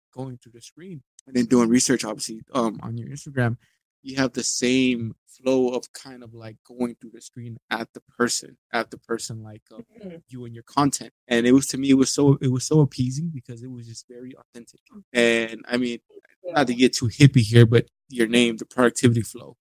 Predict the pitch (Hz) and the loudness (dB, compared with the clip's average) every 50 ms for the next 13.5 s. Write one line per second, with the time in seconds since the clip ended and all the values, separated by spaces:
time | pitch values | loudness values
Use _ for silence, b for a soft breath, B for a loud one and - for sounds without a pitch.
0 | _ _ 120 117 113 113 110 - 117 _ - 123 120 113 - - 127 117 120 110 | _ _ -20 -18 -18 -18 -20 -20 -16 _ -4 -4 -4 -4 -8 -10 -10 -8 -8 -8
1 | - - - - 120 120 127 123 120 113 113 113 110 113 107 - - 123 117 117 | -10 -14 -20 -10 0 6 8 8 8 8 6 4 2 0 -4 -4 -2 -2 0 0
2 | 107 - - 120 113 113 113 107 - - _ 120 120 123 123 120 117 113 110 110 | -2 -4 -6 -14 -12 -12 -14 -14 -16 -16 _ -4 -4 -4 -4 -6 -12 -14 -18 -20
3 | 110 _ _ _ _ _ - 113 113 - - - 120 120 147 175 196 156 120 - | -20 _ _ _ _ _ -2 -2 -2 -2 -2 -2 -2 -2 -2 -6 -10 -12 -16 -16
4 | 117 113 - - 117 110 110 _ _ _ _ _ _ _ - 160 151 - _ _ | -16 -18 -18 -18 _ -20 -20 _ _ _ _ _ _ _ -12 -12 -12 -12 _ _
5 | _ _ _ 131 _ _ - 131 131 - _ - - - 254 - - 220 208 151 | _ _ _ -20 _ _ -20 -20 -20 -16 _ -4 0 0 0 2 2 2 2 2
6 | 135 - - 147 139 139 135 127 120 120 - - 117 123 - - _ _ - 117 | 0 0 4 8 10 12 12 12 10 8 6 4 -4 -8 -10 -14 _ _ -10 0
7 | 123 131 135 - - 151 151 151 160 156 151 139 123 113 117 120 127 123 120 143 | 2 2 2 4 2 0 0 2 2 2 2 4 2 2 2 0 0 2 8 10
8 | 131 117 113 117 113 117 127 156 180 196 226 262 269 226 151 120 110 107 117 117 | 8 10 8 2 0 4 4 4 4 2 4 4 4 4 4 2 0 2 2 0
9 | 110 113 110 104 113 110 - - 113 110 107 - - - _ _ _ _ _ _ | 0 -2 -6 -8 -10 -14 -8 0 0 2 2 2 -2 -4 _ _ _ _ _ _
10 | _ _ - 131 - - 131 110 113 131 135 135 123 110 - 117 110 113 117 _ | _ _ -8 -6 -4 -2 -2 0 4 4 4 4 2 -2 -2 -2 -2 -2 -8 _
11 | _ - 120 - - - - 117 113 _ _ _ _ - 120 117 113 110 104 110 | _ 0 0 0 0 -6 -8 -14 -20 _ _ _ _ -20 -14 -6 -4 -4 -2 2
12 | 110 107 101 - - 123 110 - - 113 110 - _ _ - 127 123 120 117 - | 2 2 2 2 0 0 0 0 0 0 -2 -2 _ _ -2 0 0 0 0 -2
13 | - 135 127 117 120 117 120 117 113 - | 0 0 0 2 0 -2 -2 -4 -6 -10